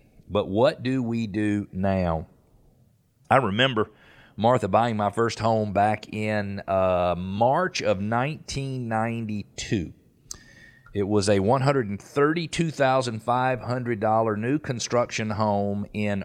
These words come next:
Irmo, I R M O, South Carolina, just northeast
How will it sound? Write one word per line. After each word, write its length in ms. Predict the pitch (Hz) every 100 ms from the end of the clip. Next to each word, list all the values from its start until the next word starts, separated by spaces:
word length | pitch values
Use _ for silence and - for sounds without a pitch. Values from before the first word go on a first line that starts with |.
| -
Irmo, 480 | 131 147 131 80 76 -
I 320 | 110 131 143
R 360 | 120 120 123 120
M 320 | 123 117 123 120
O, 340 | 110 107 95 98
South 340 | - 110 104
Carolina, 420 | 113 101 98 92
just 380 | 90 120 254 -
northeast 880 | 131 139 147 - 127 127 101 -